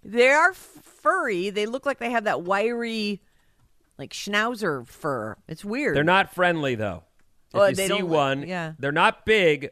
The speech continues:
Speaker 2: but they say here if you see one, they're more like a lion in their behavior or a,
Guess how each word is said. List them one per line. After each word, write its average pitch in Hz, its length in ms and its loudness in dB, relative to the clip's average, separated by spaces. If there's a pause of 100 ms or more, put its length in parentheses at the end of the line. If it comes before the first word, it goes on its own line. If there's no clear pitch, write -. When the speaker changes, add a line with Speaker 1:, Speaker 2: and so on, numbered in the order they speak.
Speaker 2:
but 123 220 -8
they 139 160 -4
say 147 300 -2
here 143 260 -2
if 131 100 -6
you 131 100 -8
see 170 260 -8
one, 131 340 -2
they're 120 140 -4
more 160 340 0
like 151 240 -2
a 147 60 -2
lion 139 760 0 (180)
in 123 140 -8
their 123 140 -4
behavior 123 800 -8 (680)
or 101 220 -6
a, 101 120 -4